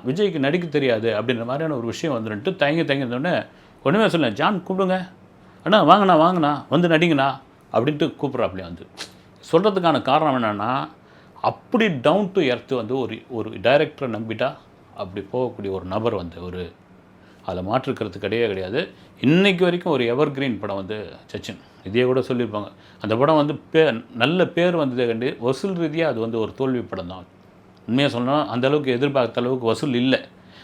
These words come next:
அதுக்கும் மகேந்திரன் கிட்ட, ஜான் மகேந்திரன் கிட்ட கேட்டபோது, அவங்க அப்பா படத்தை தான் உதாரணத்துக்கு சொன்னார் வந்து. ஏன்னா ரஜினிகாந்துக்கு வந்து ஜானி படம் வந்து மகேந்திரன் எடுத்திருக்காரு, எடுத்துக்கிட்டு இருக்காரு.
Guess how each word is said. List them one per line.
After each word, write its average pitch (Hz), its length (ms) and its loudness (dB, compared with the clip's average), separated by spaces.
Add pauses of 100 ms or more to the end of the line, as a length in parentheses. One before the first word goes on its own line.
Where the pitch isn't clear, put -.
(140)
அதுக்கும் 139 380 4
மகேந்திரன் 135 420 0
கிட்ட, 113 260 0
ஜான் 127 280 0
மகேந்திரன் 123 200 0
கிட்ட 101 180 -4
கேட்டபோது, 104 640 -2 (360)
அவங்க 110 200 4
அப்பா 160 220 8
படத்தை 127 280 4
தான் 135 120 2
உதாரணத்துக்கு 113 380 -2
சொன்னார் 98 320 -8
வந்து. 82 220 -12 (200)
ஏன்னா 120 280 -4 (840)
ரஜினிகாந்துக்கு 127 720 0
வந்து 110 240 -4
ஜானி 131 420 0
படம் 107 300 -4
வந்து 120 220 -6
மகேந்திரன் 113 360 -4
எடுத்திருக்காரு, 90 420 -10 (460)
எடுத்துக்கிட்டு 127 360 4
இருக்காரு. 113 440 0